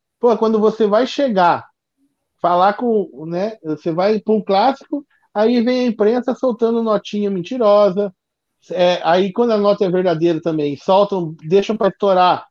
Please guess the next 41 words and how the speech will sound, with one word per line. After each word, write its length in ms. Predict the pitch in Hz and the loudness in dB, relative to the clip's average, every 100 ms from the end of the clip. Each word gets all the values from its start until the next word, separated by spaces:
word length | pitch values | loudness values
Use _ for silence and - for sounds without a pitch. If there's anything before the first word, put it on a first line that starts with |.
| _ | _
crise 480 | - 202 220 180 185 | -2 2 2 2 -2
bem 240 | 160 214 | 2 2
na 140 | 254 214 | 2 4
hora 240 | 208 202 | 4 2
que, 260 | 185 190 156 | 0 -2 -2
que 160 | - | -4
o 100 | 170 | -4
clube 280 | 170 190 185 | -4 -6 -2
não 160 | 185 220 | -2 -2
pode 240 | 214 202 | 2 0
ter 120 | 196 | 0
crise. 460 | 175 190 202 196 202 - _ _ _ _ _ | -6 -4 -2 -4 -6 -12 _ _ _ _ _
Então, 240 | 170 170 226 | -6 0 0
assim, 260 | 220 220 | 0 2
ele 140 | 190 220 | 2 2
foi 180 | 262 262 | 2 4
lá 140 | 233 | 4
e 80 | 247 | 2
tentou 420 | 285 262 285 302 | -2 -2 2 2
sanar 440 | 302 349 302 302 330 311 | 2 -2 0 0 0 -4
esse 180 | 277 - | -4 -6
negócio. 400 | 339 285 254 - _ _ _ _ _ - | -2 2 2 -2 _ _ _ _ _ -14
Os 140 | 135 | -14
caras 280 | - 196 208 | -2 2 2
iam 140 | 214 | 2
soltar, 460 | 220 233 220 208 214 | 2 0 2 0 2
na, 180 | 208 202 | 2 0
na, 380 | 190 190 185 175 | 0 -2 -4 -6
soltar 440 | - 202 202 190 | -2 0 2 0
que 100 | - | 0
o 80 | 180 | 0
Paraná 340 | 202 196 190 | 0 2 -2
tava 240 | 190 196 190 | 0 -2 -2
com 140 | 196 | -4
três 300 | 208 269 254 | 0 2 2
meses 300 | 247 240 208 | 2 2 0
de, 140 | 214 | -4
de, 220 | 185 190 196 | -4 -6 -4
de 140 | 196 | -6
salário 340 | - 202 190 | -2 0 0
atrasado. 520 | 185 196 165 143 120 | -2 -2 -2 -2 -4